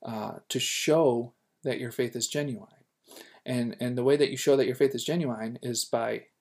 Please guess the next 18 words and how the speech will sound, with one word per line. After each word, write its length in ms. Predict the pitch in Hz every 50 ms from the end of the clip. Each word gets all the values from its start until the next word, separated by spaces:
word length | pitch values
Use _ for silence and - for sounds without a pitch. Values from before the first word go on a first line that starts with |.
| _ _ _
using 360 | - - 185 202 160 135 110
your 120 | 104 101
faith, 300 | - - - - 127 - _ - _
by 180 | - 123 - - _
exercising 580 | 170 175 - 170 139 - - - - - - -
your 120 | - -
faith. 320 | - - - - _ _ _ _ _ - - - - _
Faith 240 | - 170 185 220 -
is 100 | 294 -
like 140 | 294 202 -
a 60 | 117
muscle. 420 | 113 117 131 139 - - - - _ _ _ _ _ _ _ _ _ _ _ _ _ _ - _ - -
When 160 | 135 139 143
you 120 | 147 147 135
use 320 | 127 139 151 175 180 143
it, 260 | 113 101 104 - - _ _ _ _ _ _ _ _
it 140 | 135 131 -
grows. 760 | - 131 131 120 107 - - _ _ - - - - -